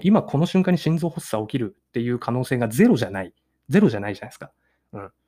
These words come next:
らいつ死ぬか正直わかんないんですよ。で、その恐怖感っていうのをね、ちょっとしっかり考えてみるのがいいのかなって思うんです。例えばね、今、今あなたがじゃあ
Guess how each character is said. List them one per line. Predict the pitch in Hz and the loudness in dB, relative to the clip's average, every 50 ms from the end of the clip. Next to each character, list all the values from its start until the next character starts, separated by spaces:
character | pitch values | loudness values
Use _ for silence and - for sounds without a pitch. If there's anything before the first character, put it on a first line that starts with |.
| _ _ _ - 127 120 | _ _ _ -2 0 0
ら | |
い | 120 165 220 | 2 0 2
つ | - 277 | 4 2
死 | - - 139 | 4 4 2
ぬ | 123 123 | 2 2
か | 110 101 | 0 -2
正 | - - - 135 | -4 -4 -4 -2
直 | 160 185 - 107 101 | -2 -2 -2 -4 -4
わ | 95 | -6
か | - - 262 | -2 0 2
ん | 311 294 | 2 4
な | 226 214 | 2 2
い | 208 | 0
ん | 185 | -4
で | - | -8
す | - - | -10 -12
よ。 | - - _ _ _ _ - | -12 -14 _ _ _ _ -12
で、 | 151 | -10
そ | - - - 220 | -10 0 4 6
の | 262 311 320 | 6 6 4
恐 | 320 - - - 320 311 302 | 2 -2 2 6 6 6 6
怖 | 302 - | 4 2
感 | - 254 190 - | 2 2 2 2
っ | 220 | 2
て | - 113 | 0 -2
い | |
う | 107 | -2
の | 101 98 | -2 -2
を | 98 | -4
ね、 | 104 104 98 95 95 - _ _ _ _ _ _ _ _ _ | -4 -6 -6 -6 -10 -14 _ _ _ _ _ _ _ _ _
ち | - 247 | -4 -4
ょ | |
っ | 233 - | -4 -2
と | - 113 107 98 95 - _ _ _ _ _ _ _ _ | -2 -2 -2 -2 -4 -8 _ _ _ _ _ _ _ _
し | - - 143 | -10 -8 -4
っ | 143 | -2
か | - | -2
り | 170 147 | -2 0
考 | - - 135 147 165 | 0 0 2 4 4
え | 156 135 | 2 2
て | 139 - _ _ - 113 107 | 0 -4 _ _ -4 -2 0
み | 110 107 | 0 0
る | 107 | 0
の | 101 98 95 | -2 -4 -6
が | 95 92 - _ _ _ _ _ _ - | -8 -10 -10 _ _ _ _ _ _ -4
い | - 117 | -2 -2
い | |
の | 107 95 | -2 -2
か | - 95 | -4 -6
な | 95 95 | -8 -10
っ | - _ | -10 _
て | - - - _ _ _ _ _ _ - | -12 -12 -12 _ _ _ _ _ _ -2
思 | 117 113 | 0 0
う | 104 | 0
ん | 92 | -2
で | - | -4
す。 | - - _ _ _ _ _ _ _ | -8 -12 _ _ _ _ _ _ _
例 | 165 - 262 | 0 2 4
え | 247 | 4
ば | 117 107 | 4 2
ね、 | 104 - | 2 2
今、 | - 175 185 139 101 - - _ _ _ _ _ - | 4 4 4 4 2 -2 -8 _ _ _ _ _ 6
今 | 202 233 151 127 131 123 107 92 - | 6 8 8 6 4 2 0 -2 -2
あ | - 117 | -4 -2
な | 123 135 - | -2 -2 -2
た | 113 | -2
が | 110 107 101 | -2 -2 -2
じ | 117 107 | -2 -2
ゃ | 104 101 | -2 -4
あ | 98 | -6